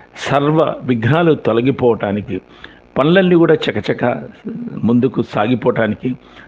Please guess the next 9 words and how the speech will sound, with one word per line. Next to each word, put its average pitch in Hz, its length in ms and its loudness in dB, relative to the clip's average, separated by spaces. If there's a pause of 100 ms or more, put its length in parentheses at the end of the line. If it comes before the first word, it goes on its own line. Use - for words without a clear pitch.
సంతానాభివృద్ధికి, 123 1160 0 (300)
అలాగే 123 260 2
మన 113 180 2
ఆరోగ్యం, 135 640 2
ఆయుష్ 123 500 0
అభివృద్ధికి, 117 720 0 (480)
మనకు 135 260 0
ఉన్నతమైనటువంటి 156 1200 2 (1200)
భవిష్యత్తు 147 760 0